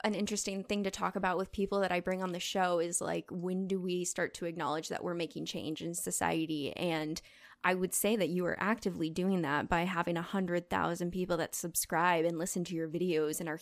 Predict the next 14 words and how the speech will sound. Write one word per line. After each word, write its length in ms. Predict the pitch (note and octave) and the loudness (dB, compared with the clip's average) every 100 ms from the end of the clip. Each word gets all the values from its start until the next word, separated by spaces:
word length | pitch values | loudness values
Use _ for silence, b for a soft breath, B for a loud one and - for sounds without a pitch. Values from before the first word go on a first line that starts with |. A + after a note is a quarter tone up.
| - | -4
hearing 320 | D#3+ A#3+ C#4+ | 0 2 4
about 300 | F3+ F3 E3 - | 4 6 6 6
abuse 1160 | F3+ - E3+ F3+ G#3+ D4 G#3+ G#3+ - - - - _ _ | 2 2 -4 0 4 4 4 2 -2 -6 -8 -12 _ _
that 120 | - | -2
is 100 | F#3 | 0
ongoing, 720 | - D#3+ E3 F3 D#3 D3+ D#3 - | 2 2 2 2 2 2 0 0
and 180 | F#3+ | 2
you 140 | F#3+ B3 | 6 6
are 100 | G#3+ | 4
spreading 480 | - - A#3 A3+ F3+ | 0 2 4 4 2
the 60 | D#3+ | 2
word 260 | F3 C#4 | 2 2
about 320 | E4+ F3+ - - | 2 2 2 0
that. 420 | - - - | -2 -2 -4